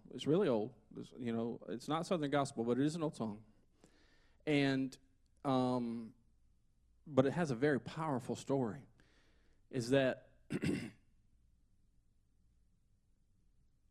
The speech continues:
is that Jairus' daughter is sick in bed and she's dying, and the household is filled with all of these people.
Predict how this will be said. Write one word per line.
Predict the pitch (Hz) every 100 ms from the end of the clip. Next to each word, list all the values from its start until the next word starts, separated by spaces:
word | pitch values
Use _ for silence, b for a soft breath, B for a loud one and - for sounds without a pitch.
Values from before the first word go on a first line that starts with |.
| _ -
is | 117
that | 120 117 - - _ - 131
Jairus' | 139 165 175
daughter | 135 127 123 120
is | 113
sick | - 147 -
in | 127
bed | 120 117
and | 113
she's | 110 117
dying, | 117 127 127 98 101 113
and | 110 - 127
the | 113
household | 113 165 170 - 160 151 147
is | 120 -
filled | - 165 143 127 - - b b b
with | - 123
all | 117 139 151 151
of | 135
these | 135 123
people. | - 123 - 101